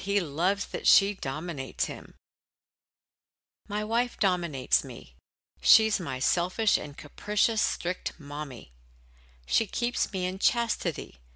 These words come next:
She has sex with other men, often, openly, enthusiastically, frequently involving me in various roles. She manipulates and thwarts my pleasure.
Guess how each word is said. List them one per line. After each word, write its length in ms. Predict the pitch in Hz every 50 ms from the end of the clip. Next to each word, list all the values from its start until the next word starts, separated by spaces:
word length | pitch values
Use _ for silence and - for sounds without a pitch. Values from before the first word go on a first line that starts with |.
| - - - - - -
She 260 | - - - 254 233
has 220 | 220 220 202 190
sex 420 | - - - 208 220 - - - -
with 160 | 190 185 - -
other 240 | 160 156 170 170 180
men, 380 | 190 220 226 190 156 - - - - - - - -
often, 520 | - 143 170 190 - - 156 120 - - - - - - - -
openly, 580 | 196 226 - - 247 214 160 131 - - - - - -
enthusiastically, 1300 | - 180 190 196 - - 220 220 214 - 208 160 135 143 170 180 - - - 147 - - - - - - - - -
frequently 680 | - - - 269 285 - - 262 220 180 175 165 160
involving 640 | 156 151 151 151 170 165 165 165 165 175 170 165 160
me 180 | 160 156 156
in 280 | 151 151 147 151 156 151 -
various 540 | 233 262 269 247 196 156 147 143 - - -
roles. 500 | 185 196 165 135 - - - - - - - - - - - - - - - - - - - -
She 240 | - - - 233
manipulates 800 | 220 208 196 180 175 185 190 - 220 202 196 196 196 208 - - - -
and 200 | - 147 139 139
thwarts 640 | - - - 156 156 170 175 185 190 - - - -
my 160 | 185 185 185
pleasure. 500 | - - - - 143 143 135 - - -